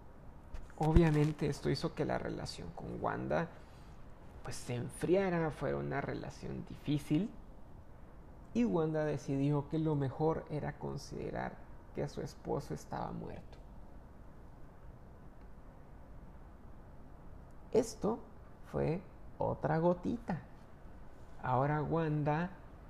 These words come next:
no solamente había perdido a su familia, su hermano estaba loco, eh, sentía como que las cosas no iban muy bien.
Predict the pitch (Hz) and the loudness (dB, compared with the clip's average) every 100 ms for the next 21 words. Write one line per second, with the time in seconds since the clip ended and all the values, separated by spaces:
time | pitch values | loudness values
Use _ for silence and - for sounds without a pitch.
0 | - - - 131 143 - 139 135 139 139 | -14 -14 -8 -2 -2 2 2 2 0 -2
1 | 139 135 131 131 131 139 135 131 139 131 | 0 0 2 2 0 0 0 0 0 0
2 | 135 135 - - - - 135 - - 147 | 0 -2 -6 -12 -14 -12 -10 -8 -4 2
3 | 185 208 175 175 170 185 - - - - | 6 6 6 4 4 -2 -8 -12 -12 -12
4 | - - - - - 135 139 143 143 147 | -12 -12 -12 -12 0 2 6 6 6 8
5 | 143 143 139 139 139 143 143 147 143 143 | 6 4 4 6 8 8 8 8 6 4
6 | - - 120 151 170 175 175 - 147 160 | 0 -4 0 4 6 6 6 6 8 8
7 | 175 - - - - - - - 139 131 | 6 -2 -12 -14 -14 -14 -10 0 2 4
8 | 135 98 92 82 - - - - - - | 2 0 -2 -4 -8 -14 -16 -14 -16 -14
9 | - - - - 151 147 143 156 156 147 | -14 -14 -14 -6 0 0 0 -2 -2 -2
10 | - - - - - - - - 175 - | -4 -8 -8 -8 -6 -6 -8 -8 -10 -8
11 | - 165 - 156 - 156 123 135 147 151 | -10 -8 -8 -6 -6 -6 -4 -4 -4 2
12 | 185 202 180 190 196 | 6 6 6 2 -2